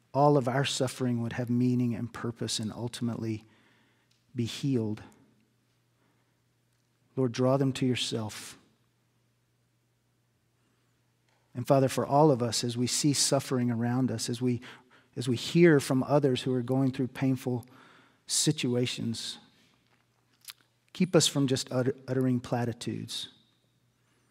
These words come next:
Help us to speak hope and comfort, to come alongside and sit and weep and love in the way that you have loved us. And we pray this in Christ's name.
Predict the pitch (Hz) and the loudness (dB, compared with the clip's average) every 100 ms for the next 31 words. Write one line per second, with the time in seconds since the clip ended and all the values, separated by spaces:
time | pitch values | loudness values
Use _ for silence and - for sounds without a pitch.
0 | _ _ _ _ - 143 147 127 - - | _ _ _ _ -8 -6 -2 -4 -4 -6
1 | - - 135 127 - - - _ _ _ | -6 -2 -2 -2 -6 -16 -18 _ _ _
2 | _ _ - - 123 - - - - 120 | _ _ -6 0 0 -2 -12 -16 -6 -6
3 | - - 127 - 120 - - - _ _ | -4 -2 -2 -2 -6 -8 -12 -20 _ _
4 | _ _ _ _ _ _ - - - 135 | _ _ _ _ _ _ -18 -8 0 2
5 | 131 127 120 - 127 120 117 110 - - | 4 2 2 0 0 0 -2 -2 -2 0
6 | 139 123 - - 123 117 123 127 - - | 0 -2 -6 -6 -2 0 2 0 -2 -12
7 | - - _ _ _ _ _ _ _ _ | -20 -20 _ _ _ _ _ _ _ _
8 | _ _ _ _ _ _ _ 123 117 123 | _ _ _ _ _ _ _ -2 0 2
9 | 123 123 117 117 117 117 123 123 117 110 | 2 2 0 -2 -2 0 2 2 0 -4
10 | - - _ _ 127 131 127 117 117 120 | -8 -20 _ _ -2 0 0 0 0 0
11 | 113 110 98 - - - _ _ _ _ | -2 -4 -4 -6 -6 -10 _ _ _ _
12 | _ _ _ _ _ - - 113 110 - | _ _ _ _ _ -18 -10 -8 -6 0
13 | 127 113 - 117 - 117 - 104 98 | 0 0 -2 -4 -6 -6 -6 -8 -8